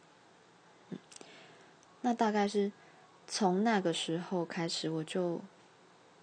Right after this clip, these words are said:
了解到善待自己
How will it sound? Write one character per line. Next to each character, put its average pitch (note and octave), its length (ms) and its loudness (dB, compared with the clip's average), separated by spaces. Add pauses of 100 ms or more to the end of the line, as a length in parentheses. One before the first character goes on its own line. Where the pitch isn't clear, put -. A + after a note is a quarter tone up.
(200)
了 F3+ 300 2
解 - 260 0
到 F3 280 -4 (920)
善 G#3 280 2
待 G3 180 2
自 F3 160 -2
己 - 320 -10